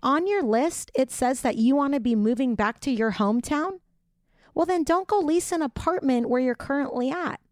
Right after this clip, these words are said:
Figure out what's the path to go home. Or if, if it's on that list that you always dreamed about starting a business, you know, don't quit your job tomorrow, of course, <laughs> but chart it out.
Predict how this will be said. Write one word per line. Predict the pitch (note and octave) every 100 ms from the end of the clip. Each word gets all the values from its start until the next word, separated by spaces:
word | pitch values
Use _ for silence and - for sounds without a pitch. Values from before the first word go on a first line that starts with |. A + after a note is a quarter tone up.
| -
Figure | E4+ F4 E4
out | D#4 A3+
what's | D4 -
the | E4+
path | - - C#4+ -
to | - G#3
go | A#3 B3 C4+
home. | - D4+ G#4 B2+ - - _
Or | - C4+
if, | C4 - -
if | C4 -
it's | B3+ -
on | C4+ D#4+
that | D#4+
list | C#4 D4
that | C4
you | A3+ C#4+
always | D4 C#4+ G3
dreamed | - A3+ B3+ B3+
about | G#3+ G#3
starting | - - G#3+ A#3+ B3
a | G#3
business, | D#3 F#3 G3+ C4+ C#4+ D#4+ - - _ _ -
you | A#3
know, |
don't | G3 A3+ -
quit | C#4+
your | - A3
job | A3 A3+
tomorrow, | - G#3+ A#3+ C4+
of | G#3+
course, | - A#3+ -
<laughs> |
but | B3 G#3 - - - - _ _ _
chart | - D4 D#4+
it | F4+ -
out. | B3 C#4+ C#4 G3+